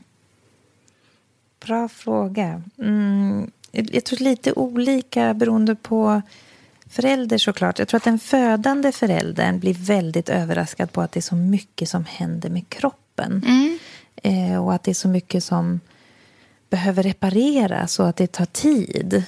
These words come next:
Speaker 2: Precis.
Speaker 1: Ja.
Speaker 2: Mm.
Speaker 1: Eh, och sen tänker jag också, det är inte kanske det vanligaste vi pratar om i podden, men att, eh,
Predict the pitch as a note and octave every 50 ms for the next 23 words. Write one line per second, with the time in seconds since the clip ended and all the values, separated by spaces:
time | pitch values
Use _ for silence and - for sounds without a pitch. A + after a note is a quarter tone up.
0 | - - - - G3+ G3 - - - - - - - G3+ F#3 F3 - - - F3+
1 | - - G#3+ A3 A3+ A#3 A#3 B3 B3 _ - - - G3+ G3 G3 F#3+ F#3 F#3 F3+
2 | F3+ F#3 - - - G3+ - - A3+ A#3+ B3+ C4 B3+ B3 - _ _ _ _ _
3 | - - A#3 A3+ G#3+ G3+ F#3+ - - B3 C4 - - - - B3 A3 G3+ F#3 F3+
4 | F#3 - _ _ _ - G3+ G#3+ A3 G#3+ - F3+ F3 - F#3+ F3+ E3+ - F3 E3
5 | F3 F3 F3 F3 F3 G3 G#3+ - - A3 - G#3 F#3+ - E3+ E3 D#3+ - - E3
6 | D#3+ F3 F3 F3+ F#3+ F#3 F3+ F3 - - - - - - _ _ _ - - F#3
7 | F3 F3 - _ - - F3 E3+ E3 E3 E3